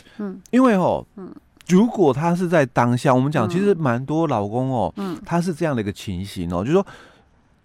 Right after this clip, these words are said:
Speaker 2: 反正觉得啦，还好，
Speaker 1: 嗯。嗯。
Speaker 2: 啊，所以哦，我，我就也没有特别去说了。我们最怕的是这种，
Speaker 1: 嗯。
Speaker 2: 哦，就
Speaker 1: 而且呢，他正在工作当中，
Speaker 2: 嗯。
Speaker 1: 他可能想要把这个工作完成。
Speaker 2: 对。
Speaker 1: 就急着把工作完成啊，
Speaker 2: 对，
Speaker 1: 对。
Speaker 2: 那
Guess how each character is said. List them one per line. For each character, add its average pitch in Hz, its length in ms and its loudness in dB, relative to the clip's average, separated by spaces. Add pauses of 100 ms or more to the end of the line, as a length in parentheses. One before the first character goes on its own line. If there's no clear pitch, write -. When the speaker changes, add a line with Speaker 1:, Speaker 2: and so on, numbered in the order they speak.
(300)
Speaker 2:
反 147 240 2
正 214 280 2 (220)
觉 143 240 0
得 151 220 0
啦， 104 200 -2
还 117 300 -2
好， 123 400 -8
Speaker 1:
嗯。 185 200 -4
嗯。 165 60 -12 (100)
Speaker 2:
啊， 104 220 -2
所 165 200 0
以 151 140 4
哦， 110 180 4
我， 107 160 0
我 117 200 -2
就 151 400 0 (120)
也 123 180 0
没 113 140 0
有 156 100 0
特 151 180 -2
别 117 160 -2
去 - 140 -6
说 113 440 -2
了。 110 260 0
我 120 100 -2
们 151 180 0
最 214 140 0
怕 185 200 0
的 123 60 0
是 131 80 -4
这 120 140 -2
种， 98 220 -6
Speaker 1:
嗯。 - 60 -20 (160)
Speaker 2:
哦， 101 140 -6
就 143 120 0
Speaker 1:
而 285 60 4
且 294 120 6
呢， 269 160 4
他 294 120 2
正 302 260 2
在 262 160 2
工 226 240 -2
作 220 180 0
当 190 180 -4
中， 190 140 -6
Speaker 2:
嗯。 - 40 -2
Speaker 1:
他 214 120 6
可 196 140 2
能 196 100 -2
想 202 140 -4
要 202 60 -2
把 180 120 -4
这 202 240 -4
个 190 120 -8
工 175 200 -6
作 170 160 -6
完 156 220 -10
成。 - 160 -10
Speaker 2:
对。 127 180 2 (400)
Speaker 1:
就 214 160 -4 (240)
急 190 240 -12
着 214 140 -6
把 175 160 -8
工 185 240 -6
作 196 180 -4
完 156 220 -8
成 - 160 -14
啊， - 60 -18
Speaker 2:
对， 110 160 -2 (180)
Speaker 1:
对。 - 100 -18
Speaker 2:
那 196 140 2